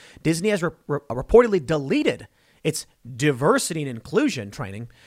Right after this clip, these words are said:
following a backlash about it becoming the wokest place on earth.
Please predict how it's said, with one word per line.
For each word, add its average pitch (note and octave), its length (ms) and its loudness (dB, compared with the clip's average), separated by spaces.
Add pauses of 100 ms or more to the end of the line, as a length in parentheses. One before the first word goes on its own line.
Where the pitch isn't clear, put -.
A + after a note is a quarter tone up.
(120)
following G3+ 420 4
a F3+ 60 -4
backlash B2+ 640 0
about D3+ 140 0
it D3+ 40 -6
becoming D#3+ 220 -4
the C#3 100 -2
wokest D#3+ 440 -2
place E3+ 240 -4
on F#3 80 -2
earth. G#3 220 -4